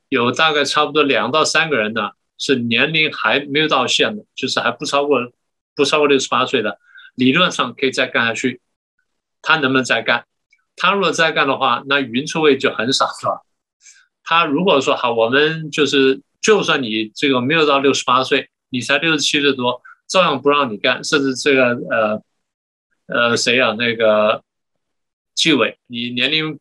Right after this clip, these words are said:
不到，我还是把你照着记，还是把你赶下去了。”这样匀出位置比较多。不管匀出的位置多少，争那个六个位置呢，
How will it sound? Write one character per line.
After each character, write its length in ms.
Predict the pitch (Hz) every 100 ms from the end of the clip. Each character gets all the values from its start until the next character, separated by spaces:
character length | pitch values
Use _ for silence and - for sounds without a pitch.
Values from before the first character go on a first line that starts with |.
| _
不 100 | 156
到， 220 | 151 123
我 100 | 113
还 160 | 110 131
是 120 | 143
把 140 | 127
你 200 | 123 120 -
照 180 | 160 139
着 120 | 131
记， 260 | 123 135 _
还 100 | -
是 80 | 139
把 140 | 135 127
你 80 |
赶 160 | 120 104
下 100 | 120
去 120 | 110
了。” 240 | 113 104 _ _ _ _ _ _
这 100 | -
样 180 | 156 127
匀 180 | 123 170
出 180 | 175 160
位 120 | 151
置 140 | -
比 100 | 101
较 140 | 107 110
多。 340 | 123 120 - _ _ _ _ _ _
不 240 | - 233 214
管 320 | - 107 110
匀 240 | 117 143
出 180 | 156 185
的 100 | 160
位 260 | 147 165 143
置 160 | 120
多 200 | 104 123
少， 280 | 123 110 - _ _
争 300 | - 170 170 170
那 120 | 156
个 140 | 139
六 380 | 131 156 214 147
个 100 | 117
位 180 | 123 123
置 160 | 110 101
呢， 200 | 92